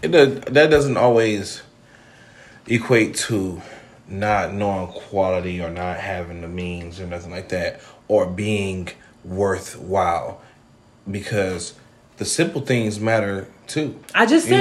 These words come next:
Speaker 1: know,
Speaker 2: it,
Speaker 1: like,
Speaker 2: those things are appreciated too, and do those things and enjoy them.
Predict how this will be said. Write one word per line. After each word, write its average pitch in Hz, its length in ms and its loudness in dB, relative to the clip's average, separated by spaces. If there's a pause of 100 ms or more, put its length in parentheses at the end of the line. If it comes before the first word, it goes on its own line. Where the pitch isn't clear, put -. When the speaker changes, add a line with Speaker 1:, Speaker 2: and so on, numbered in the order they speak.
Speaker 1:
know, - 100 4
Speaker 2:
it, 240 80 10
Speaker 1:
like, 202 280 2
Speaker 2:
those 269 260 6
things 320 220 2
are 254 140 4
appreciated 247 680 2
too, 302 260 0
and 180 240 0
do 254 180 4
those 202 260 4
things 190 260 -4
and 170 140 -2
enjoy 160 400 0
them. 123 360 -4